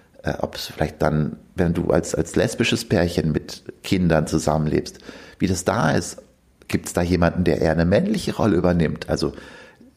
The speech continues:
äh, gegendert, die wir als männliche Rolle beschreiben. Also, um sowas geht's. Ich bin einfach mega neugierig. Ich werde das sicherlich auch öffnen und werde mit, mit anderen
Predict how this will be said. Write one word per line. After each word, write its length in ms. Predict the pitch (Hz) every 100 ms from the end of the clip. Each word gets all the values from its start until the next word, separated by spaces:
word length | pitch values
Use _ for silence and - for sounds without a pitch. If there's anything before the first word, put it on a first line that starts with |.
| -
äh, 140 | - - -
gegendert, 800 | 87 101 - 82 82 78 - 85
die 220 | 82 78
wir 200 | 85 -
als 200 | 76 -
männliche 400 | 78 78 78 78
Rolle 260 | 65 76
beschreiben. 460 | 80 85 - 101 -
Also, 140 | - 50
um 180 | - 147
sowas 380 | 151 160 143 -
geht's. 180 | 117
Ich 120 | 101 -
bin 100 | 98
einfach 240 | 98 -
mega 260 | 87 87 78
neugierig. 600 | 71 78 78 78 - - - - - -
Ich 100 | -
werde 140 | 85
das 140 | 85 -
sicherlich 400 | 87 80 78 -
auch 100 | -
öffnen 420 | - 117 110 92
und 120 | 85
werde 220 | - 71 -
mit, 260 | 67 - - - - - - _ -
mit 180 | - -
anderen 720 | 85 110 110 - 95 82 -